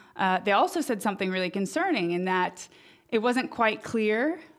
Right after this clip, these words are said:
the way that he said it, but Jerome Powell said, uh, "We were hoping for a soft landing." And that means that,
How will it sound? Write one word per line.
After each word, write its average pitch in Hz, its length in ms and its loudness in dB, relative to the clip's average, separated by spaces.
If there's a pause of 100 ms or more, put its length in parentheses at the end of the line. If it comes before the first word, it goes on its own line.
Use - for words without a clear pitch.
the 220 140 0
way 202 220 4
that 202 120 0
he 190 100 0
said 214 240 0
it, 254 160 -2
but 196 360 -2
Jerome 196 320 0
Powell 190 280 0
said, 180 520 0 (440)
uh, 185 320 2
"We 202 120 0
were 202 100 2
hoping 254 320 2
for 226 160 -2
a 196 60 0
soft 214 500 -2
landing." 165 560 0 (160)
And 196 200 2
that 208 200 2
means 175 360 0
that, - 400 -2